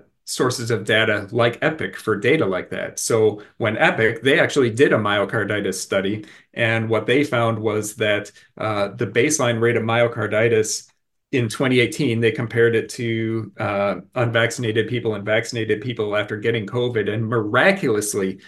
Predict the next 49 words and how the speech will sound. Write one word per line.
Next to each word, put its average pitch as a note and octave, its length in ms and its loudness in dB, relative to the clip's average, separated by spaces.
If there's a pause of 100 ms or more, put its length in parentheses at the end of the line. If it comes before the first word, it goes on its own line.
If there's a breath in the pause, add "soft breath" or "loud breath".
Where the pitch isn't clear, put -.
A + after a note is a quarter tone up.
(260 loud breath)
if - 240 -4
you F#3 240 -2
got D#3+ 240 2
the C3+ 80 -2
covid C#3 400 -2
vaccine, A2 500 -2
your C3 280 4
rate B2 220 4
of A#2 80 0
myocarditis, A#2+ 920 0
according B2 420 -2
to - 180 -6
Epic, B2 280 -2
is C#3 200 2
lower B2 580 4
than B2+ 160 0
the A#2 140 2
twenty C3+ 340 -2
eighteen B2+ 480 -2
baseline. G#2+ 640 -2 (920 soft breath)
Instead D#3 380 2
of D3+ 160 2
looking D#3 320 2
at A#2 120 0
that B2+ 280 2
and A#2 100 -2
saying, G#2+ 340 0
like, G2+ 180 0
"Wow, B2 260 6
our A2+ 220 4
data B2+ 280 2
must A2 240 -4
be G#2 120 -6
garbage," G#2+ 580 2
they, A#2+ 300 0
they, B2 580 2 (180)
they B2 360 2
put C#3 260 2
it B2 80 2
out B2 220 4
there, G#2+ 180 0
and G#2+ 80 -4
it's - 340 -4
cited B2 400 2
hundreds C3 380 2
of A#2 120 -2
times A2+ 420 -2
and A2+ 100 -2
has A#2+ 480 0